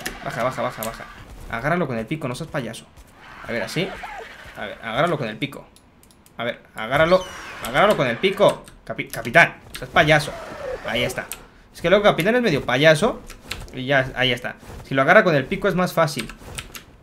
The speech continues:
Es más sencillo. Acuérdense que el capitán es un águila. Bueno, en realidad no, no pertenece ni siquiera a esa familia de las águilas.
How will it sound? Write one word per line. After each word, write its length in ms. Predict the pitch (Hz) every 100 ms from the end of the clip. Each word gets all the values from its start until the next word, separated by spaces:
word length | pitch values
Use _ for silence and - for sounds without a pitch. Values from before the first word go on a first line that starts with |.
| -
Es 120 | 131
más 180 | 143 147
sencillo. 340 | 127 135 123 117 104
Acuérdense 280 | 98 147 143
que 100 | 127
el 80 | 113
capitán 300 | 110 110 139
es 100 | 143
un 80 | 143
águila. 380 | 175 156 107 - - - -
Bueno, 140 | 117
en 60 | 113
realidad 380 | 113 120 131 151
no, 200 | 147 139
no 160 | 135 135
pertenece 460 | 131 127 131 127
ni 60 | 113
siquiera 240 | 110 131
a 40 | 123
esa 100 | 110
familia 320 | 113 117 110
de 60 |
las 160 | 104 107
águilas. 320 | 107 110 -